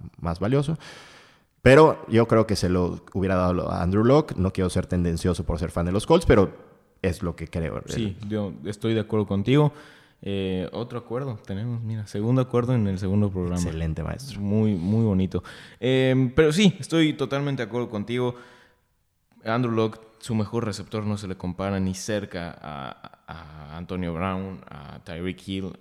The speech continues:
Speaker 2: al que me digas. A pesar de que T Y Hilton, pues, saca la chamba, no es ni cerca de lo que son jugadores de ese calibre. Entonces,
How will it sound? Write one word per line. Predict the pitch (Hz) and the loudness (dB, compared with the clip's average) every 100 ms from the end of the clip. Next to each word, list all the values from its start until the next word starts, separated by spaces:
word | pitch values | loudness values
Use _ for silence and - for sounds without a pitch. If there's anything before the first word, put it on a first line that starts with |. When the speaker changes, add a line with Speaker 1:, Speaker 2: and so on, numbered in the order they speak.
| - | -14
Speaker 2:
al | 76 80 | -14 -12
que | 87 | -8
me | 85 | -4
digas. | 104 131 135 131 - - - _ _ _ _ _ _ _ _ _ _ - | 0 0 0 -4 -12 -20 -20 _ _ _ _ _ _ _ _ _ _ -16
A | 92 | -14
pesar | 101 110 110 | -12 -10 -10
de | |
que | 104 98 | -10 -10
T | 113 | -6
Y | 101 95 104 | -4 -4 -6
Hilton, | 101 104 92 73 - | -4 -4 -6 -8 -12
pues, | 92 82 | -14 -12
saca | - 101 98 | -10 -8 -8
la | 87 | -8
chamba, | - 104 107 104 - - _ | -4 -2 -2 -2 -8 -16 _
no | - 98 101 104 98 | -6 0 2 2 0
es | 98 98 | -2 -4
ni | 98 | -8
cerca | - 113 98 90 | -6 -4 -4 -6
de | 82 | -8
lo | 80 | -8
que | 95 | -10
son | 95 101 95 - - | -4 -2 -2 -6 -20
jugadores | _ 92 90 92 92 87 | _ -6 -4 -4 -4 -6
de | 87 | -6
ese | 90 - | -6 -8
calibre. | - 82 123 127 | -8 -2 0 0
Entonces, | 110 107 104 98 - | 0 -4 -4 -6 -12